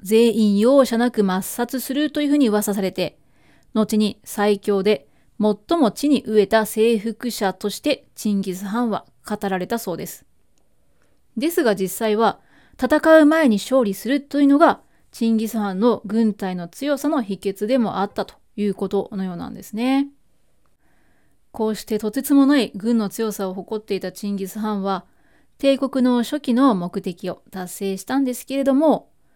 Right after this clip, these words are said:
成果を滅ぼした千二百二十七年に落馬した時にできた傷の悪化で、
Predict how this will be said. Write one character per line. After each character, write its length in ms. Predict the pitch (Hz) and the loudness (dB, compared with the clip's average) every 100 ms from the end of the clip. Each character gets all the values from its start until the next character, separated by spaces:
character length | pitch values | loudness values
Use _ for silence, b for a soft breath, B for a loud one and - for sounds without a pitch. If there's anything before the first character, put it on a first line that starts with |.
| _ _ _ _ _ | _ _ _ _ _
成 320 | - 349 349 | -6 -2 0
果 200 | 311 240 | 0 2
を 80 | 202 | 2
滅 220 | 196 202 | 0 -2
ぼ 120 | 190 | -2
し 100 | 180 | -6
た 160 | - - _ - | -10 -12 _ -14
千 360 | - 262 240 | -4 0 0
二 120 | 196 | 0
百 380 | 196 196 202 196 | -4 -4 -4 -2
二 200 | 196 233 | -2 -4
十 140 | 214 196 | -2 -4
七 220 | 190 196 | -4 -4
年 280 | 190 175 180 | -6 -8 -8
に 260 | 190 180 _ _ _ _ _ _ - | -8 -8 _ _ _ _ _ _ -10
落 360 | 208 196 196 302 | -6 -6 -4 -2
馬 220 | 285 285 | 0 0
し 60 | |
た 140 | 285 285 | -4 -6
時 180 | 285 294 | -2 0
に 100 | 220 | 2
で 120 | 208 | 0
き 80 | - | -2
た 180 | 190 | -6
傷 280 | 185 208 190 | -4 -6 -2
の 240 | 214 190 196 | -2 -4 -6
悪 160 | 180 | -8
化 140 | - 190 | -6 -2
で、 220 | 202 196 | -2 -2